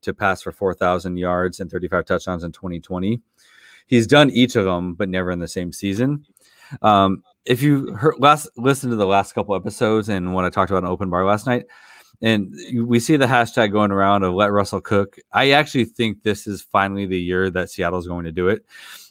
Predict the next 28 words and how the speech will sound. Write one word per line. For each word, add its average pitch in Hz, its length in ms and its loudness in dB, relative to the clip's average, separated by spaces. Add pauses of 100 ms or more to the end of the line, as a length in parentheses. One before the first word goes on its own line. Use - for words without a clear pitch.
(120)
And 110 220 4
I 127 120 4
know 147 200 8
they've 131 320 4 (160)
been 110 240 4
relying 104 380 2
on 101 80 2
the 101 80 -4
running 95 300 -4
game, 95 240 -2
and 92 100 -4
they'll 92 100 -2
continue 98 440 -6
to 87 100 -6
do 95 240 -4
that. 101 240 2
But 98 160 2
if 98 120 -4
you 127 120 0
look 156 180 2
at, 120 140 4 (960)
they 135 200 4
always 160 280 6
say, 127 320 2
I 113 60 2
always 127 260 0
say, 107 240 0
"Follow, 127 760 2